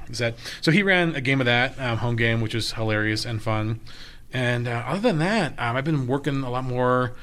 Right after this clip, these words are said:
still working on my Renaissance setting. Um, currently writing up a thing on tattoo magic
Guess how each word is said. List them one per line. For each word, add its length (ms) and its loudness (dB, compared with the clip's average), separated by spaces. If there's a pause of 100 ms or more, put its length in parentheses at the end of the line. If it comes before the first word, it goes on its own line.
(200)
still 180 4
working 200 6
on 80 6
my 180 4
Renaissance 480 2
setting. 420 2
Um, 500 0 (600)
currently 400 0
writing 400 2
up 220 0
a 80 -2
thing 200 -2
on 140 0
tattoo 400 0
magic 500 -2